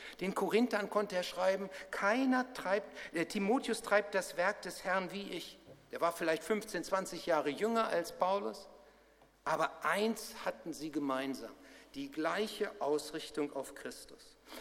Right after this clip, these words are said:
Wenn Paulus hier schreibt, "Ich habe niemanden, der so sehr mit mir übereinstimmt", dann heißt das nicht, dass er nur einen Freund hätte. Nein,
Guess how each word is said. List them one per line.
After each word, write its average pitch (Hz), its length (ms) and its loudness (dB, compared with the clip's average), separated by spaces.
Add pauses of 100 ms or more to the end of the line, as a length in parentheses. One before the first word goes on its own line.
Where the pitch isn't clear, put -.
(140)
Wenn 180 180 0
Paulus 262 360 2
hier 214 100 0
schreibt, 202 360 2
"Ich - 100 -8
habe 170 180 0
niemanden, 165 640 2
der 147 140 6
so 277 340 4
sehr 247 260 2
mit 226 220 0
mir 202 160 4
übereinstimmt", 175 800 0 (120)
dann 165 160 0
heißt 165 220 0
das 160 160 0
nicht, 156 180 2
dass 147 140 4
er 127 240 0
nur 117 300 2
einen 214 340 10
Freund - 480 -6
hätte. - 220 -14 (1900)
Nein, 107 360 0